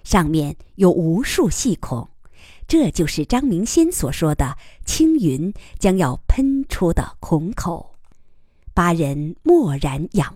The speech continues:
观，心中想象着其后的过程。这些巨蛋舱度过了漫长的航程，随飞船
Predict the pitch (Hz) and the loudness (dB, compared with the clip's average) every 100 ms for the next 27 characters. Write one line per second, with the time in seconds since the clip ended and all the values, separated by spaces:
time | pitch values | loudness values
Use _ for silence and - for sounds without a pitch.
0 | - 190 196 220 - - - - - 196 | -2 0 0 -2 -12 -20 -20 -14 -2 0
1 | 185 175 - 143 - 170 139 143 143 - | 2 2 0 -2 -2 -4 -2 -6 -8 -12
2 | - - - 156 208 - 370 180 - - | -14 -10 -4 -4 -4 -4 -4 -2 -2 -2
3 | 185 - - 160 - - - _ _ _ | -4 -6 -8 -10 -14 -20 -20 _ _ _
4 | _ _ _ - 156 139 160 - 147 143 | _ _ _ -8 -6 -2 -2 0 0 -2
5 | 135 - - 165 180 - - - 254 147 | -4 -6 -4 -6 -6 -12 -10 -2 0 0
6 | 135 170 143 139 143 - - - 349 285 | -2 -2 -2 -6 -10 -14 -18 -6 -4 -4
7 | 156 - - 151 190 - 143 208 - 131 | -6 -8 -6 -2 -4 -4 -6 -6 -6 -8
8 | 131 147 - - - - - 165 254 247 | -8 -10 -12 -18 -16 -6 -2 0 0 -2
9 | - 139 139 160 | -2 -4 -4 -6